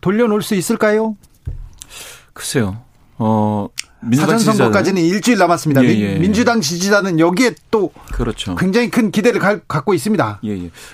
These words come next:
Speaker 2: 뭔가 이제 기폭제가 될 만한 무엇인가가 좀 있어야 될 텐데요. 제가 생각했을 때 그거는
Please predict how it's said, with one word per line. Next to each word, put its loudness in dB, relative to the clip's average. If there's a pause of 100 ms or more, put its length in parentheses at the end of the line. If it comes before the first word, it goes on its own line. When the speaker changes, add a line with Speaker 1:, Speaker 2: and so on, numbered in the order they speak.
Speaker 2:
뭔가 0 (180)
이제 -6
기폭제가 -2
될 2
만한 0
무엇인가가 -2
좀 -4
있어야 -4
될 -2
텐데요. -8 (300)
제가 -2
생각했을 -2
때 -6
그거는 -4